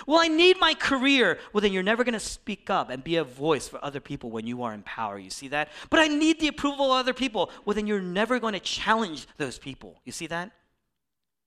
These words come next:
You're still believing the lie that these things are more important than God. So what do you need?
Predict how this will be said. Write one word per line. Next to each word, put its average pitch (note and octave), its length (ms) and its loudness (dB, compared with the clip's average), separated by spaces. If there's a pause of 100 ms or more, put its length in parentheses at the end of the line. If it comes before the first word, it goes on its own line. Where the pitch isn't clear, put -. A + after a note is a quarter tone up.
(180)
You're B3 120 6
still D#4 440 2
believing C4 360 0
the G#3+ 120 4
lie F#3+ 320 4
that E3+ 160 -4
these C4 240 2
things B3 320 -2
are F#3 60 2
more G3+ 220 4
important A#3+ 460 0
than F#3+ 160 -4
God. D3+ 420 0
So - 140 -8
what E3 380 -2
do C4 80 -2
you A#3 160 0
need? D4 520 0